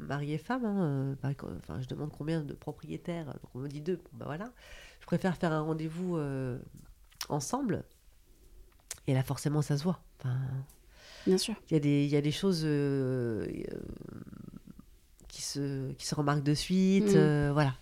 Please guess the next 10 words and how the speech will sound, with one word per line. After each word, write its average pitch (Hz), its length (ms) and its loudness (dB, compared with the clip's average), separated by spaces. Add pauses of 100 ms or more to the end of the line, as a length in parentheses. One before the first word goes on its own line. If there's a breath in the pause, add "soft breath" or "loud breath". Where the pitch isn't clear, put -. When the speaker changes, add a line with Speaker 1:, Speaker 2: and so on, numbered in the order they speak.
Speaker 1:
Donc, 139 240 0
euh... 131 500 4 (1400 loud breath)
Mais 180 100 8
oui, 220 100 6
c'est - 120 4
vrai 175 140 6
que 180 120 0
le, 151 260 6
le 156 180 4
divorce, 165 360 2